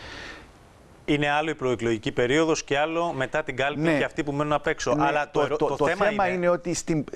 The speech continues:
Speaker 2: πρέπει σε κάποια στιγμή να σκεφτούμε όλοι
Speaker 1: Ναι.
Speaker 2: ότι στην πολιτική δεν γίνεται να λέμε και να ξυλέμε,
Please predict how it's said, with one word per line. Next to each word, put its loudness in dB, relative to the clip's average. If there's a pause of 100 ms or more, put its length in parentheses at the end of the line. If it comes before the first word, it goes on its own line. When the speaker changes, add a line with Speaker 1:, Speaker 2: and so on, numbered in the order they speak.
(160)
Speaker 2:
πρέπει 2
σε -2
κάποια 0
στιγμή 0 (200)
να 2
σκεφτούμε 0
όλοι 0
Speaker 1:
Ναι. -4
Speaker 2:
ότι 0
στην -2
πολιτική 0 (640)
δεν 2
γίνεται 2
να 4
λέμε 4
και 0
να 0
ξυλέμε, -2